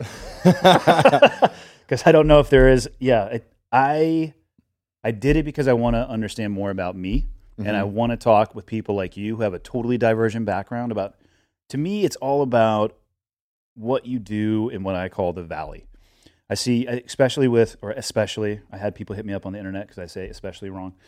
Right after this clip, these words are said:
Speaker 1: with the X in it.
Speaker 2: Especially.
Speaker 1: Expe-, it's especially is the way you're supposed to say it.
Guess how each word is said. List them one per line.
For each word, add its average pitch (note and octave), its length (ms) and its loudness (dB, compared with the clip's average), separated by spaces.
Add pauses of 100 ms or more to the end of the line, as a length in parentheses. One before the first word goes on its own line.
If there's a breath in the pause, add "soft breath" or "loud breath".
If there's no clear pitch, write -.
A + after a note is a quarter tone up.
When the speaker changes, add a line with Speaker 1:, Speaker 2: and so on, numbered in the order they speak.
(400 soft breath)
Speaker 1:
with G#2 100 -14
the - 140 -20
X F#2 240 -14
in G#2+ 100 -6
it. G#2 160 -6
Speaker 2:
Especially. G#2 680 -2
Speaker 1:
Expe-, B2 400 0
it's C3 220 -8
especially A2 680 -2
is F2 100 -8
the G#2+ 60 -6
way G#2 120 2
you're G2+ 60 0
supposed G#2+ 260 -4
to - 60 -12
say G#2+ 180 2
it. G#2+ 120 0